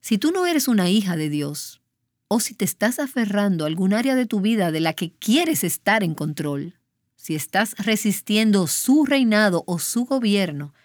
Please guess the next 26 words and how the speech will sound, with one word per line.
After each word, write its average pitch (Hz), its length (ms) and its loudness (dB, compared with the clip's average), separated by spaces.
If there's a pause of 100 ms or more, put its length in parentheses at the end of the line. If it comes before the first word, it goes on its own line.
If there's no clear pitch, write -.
(480)
en 247 120 4
cualquier 302 360 2
área 190 240 4
de 170 100 2
tu 160 140 -2
vida, 151 420 -2 (920)
tu 165 80 -4
corazón 226 560 0
puede 254 260 2
estar 233 320 2
amurallado 175 800 2
como 147 240 -4
Jericó. 143 560 -8
Has 196 160 -2
construido 247 600 2
una 226 200 2
fortaleza 160 720 -4
allí. 160 380 -12 (880)
Tal 156 220 -4
vez 220 240 -2
no 202 160 4
eres 208 440 -2
una 151 240 -4
hija 170 260 -6
de 143 120 -6
Dios. 143 480 -10